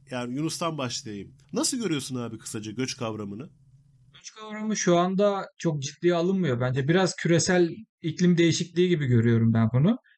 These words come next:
Speaker 2: İnsanlar çok büyük, e, önlemler almıyor. Projeksiyonlar çok ciddi rakamlar söylüyor. Mücahit bahsetti. Beş yüz milyon insan yer değiştirmesi ülkelerin, e, ulusal güvenliklerini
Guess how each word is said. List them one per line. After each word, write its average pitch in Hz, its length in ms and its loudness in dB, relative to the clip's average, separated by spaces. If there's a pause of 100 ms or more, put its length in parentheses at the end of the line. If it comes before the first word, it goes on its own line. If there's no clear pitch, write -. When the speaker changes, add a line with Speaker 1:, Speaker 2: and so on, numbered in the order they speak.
Speaker 2:
İnsanlar 160 520 0
çok 156 260 0
büyük, 175 220 4 (180)
e, 143 80 0
önlemler 151 680 4
almıyor. 151 580 0 (400)
Projeksiyonlar 156 720 0
çok 151 220 0
ciddi 147 300 0
rakamlar 156 400 2
söylüyor. 151 340 2
Mücahit 147 380 4
bahsetti. 156 560 2 (400)
Beş 170 220 2
yüz 180 120 0
milyon 175 260 2
insan 175 440 0 (180)
yer 160 300 2
değiştirmesi 151 720 0 (380)
ülkelerin, 160 840 0
e, 143 180 2
ulusal 156 500 2
güvenliklerini 156 560 2